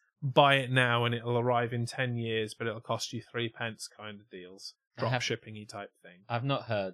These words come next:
Speaker 2: of
Speaker 1: Like,
Speaker 2: that.
Speaker 1: like Wish or
Speaker 2: But I had
Speaker 1: any
Speaker 2: an
Speaker 1: of
Speaker 2: idea for
Speaker 1: those.
Speaker 2: much like that. I can't believe
Speaker 1: Yeah.
Speaker 2: someone's doing it.
Speaker 1: Um, yeah, so I spent some money on there. I spent ten pounds.
Speaker 2: Yes.
Speaker 1: And I bought a,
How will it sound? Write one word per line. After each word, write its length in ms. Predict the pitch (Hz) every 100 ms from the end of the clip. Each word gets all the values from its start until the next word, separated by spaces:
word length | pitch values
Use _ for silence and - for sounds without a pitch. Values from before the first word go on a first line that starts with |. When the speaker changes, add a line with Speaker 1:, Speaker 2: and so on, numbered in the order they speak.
| 90
Speaker 2:
of 100 | 90
Speaker 1:
Like, 220 | 123 -
Speaker 2:
that. 60 | 139
Speaker 1:
like 220 | 120 117
Wish 480 | 120 107 - - -
or 300 | 110 104 104
Speaker 2:
But 60 | 185
I 60 | 214
had 80 | 233
Speaker 1:
any 20 |
Speaker 2:
an 60 | 175
Speaker 1:
of 40 | 139
Speaker 2:
idea 220 | 117 107
for 60 | -
Speaker 1:
those. 80 |
Speaker 2:
much 220 | 117 - 95
like 120 | -
that. 60 |
I 120 | 92 -
can't 80 | 117
believe 120 | 110
Speaker 1:
Yeah. 40 | 107 101
Speaker 2:
someone's 60 |
doing 140 | - 98
it. 400 | - _ _ 123
Speaker 1:
Um, 320 | 117 117 120 - _ _ _ -
yeah, 220 | 135 113
so 200 | - 135
I 80 | 135
spent 300 | - 190 170
some 160 | - 147
money 220 | 135 131
on 180 | 120 117
there. 240 | 104 101
I 60 | 107
spent 340 | - 139 135
ten 260 | - 156 147
pounds. 580 | 139 107 95 123 - -
Speaker 2:
Yes. 280 | 98 104 -
Speaker 1:
And 140 | 123 117
I 220 | 127 131
bought 600 | 120 120 104 165 - - _ _ _ _ -
a, 400 | 123 123 120 120